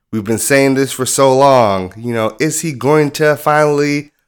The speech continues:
run a different offense that uses Mitchell Trubisky's strengths?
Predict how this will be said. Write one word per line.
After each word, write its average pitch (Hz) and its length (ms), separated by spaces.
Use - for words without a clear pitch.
run 127 440
a 170 80
different 165 340
offense 147 440
that 120 260
uses 151 460
Mitchell 160 240
Trubisky's 165 580
strengths? 135 600